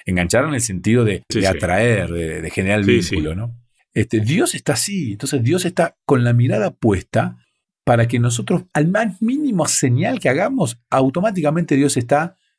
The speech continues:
Speaker 1: generando un nuevo vínculo. Y tal vez nosotros lo rompemos al vínculo.
Speaker 2: No es casual que en la Biblia se use muchas veces esta analogía, ¿no? De, del, de la novia, del noviazgo.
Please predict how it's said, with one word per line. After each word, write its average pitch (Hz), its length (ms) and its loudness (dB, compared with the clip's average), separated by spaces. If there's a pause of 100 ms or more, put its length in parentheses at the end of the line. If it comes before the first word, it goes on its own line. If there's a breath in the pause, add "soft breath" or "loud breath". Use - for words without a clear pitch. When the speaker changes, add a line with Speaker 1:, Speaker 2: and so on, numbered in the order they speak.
Speaker 1:
generando 131 480 2
un 127 100 0
nuevo 143 240 2
vínculo. 120 500 -2 (460)
Y 135 100 6
tal 165 120 2
vez 214 100 0
nosotros 196 300 0
lo 175 120 2
rompemos 139 500 0
al 107 120 2
vínculo. 90 440 0 (420)
Speaker 2:
No 147 160 4
es 196 60 0
casual 147 500 2
que 127 560 0
en 92 500 -2
la 92 100 -2
Biblia 147 340 2
se - 180 0
use 110 500 2 (400 soft breath)
muchas 113 440 0
veces 104 340 2
esta 90 500 -4
analogía, 95 680 -2
¿no? 101 200 -2
De, 90 260 -2 (180)
del, 87 500 -4
de 87 120 -2
la 87 260 -2
novia, 104 560 2
del 87 180 -4
noviazgo. 98 760 0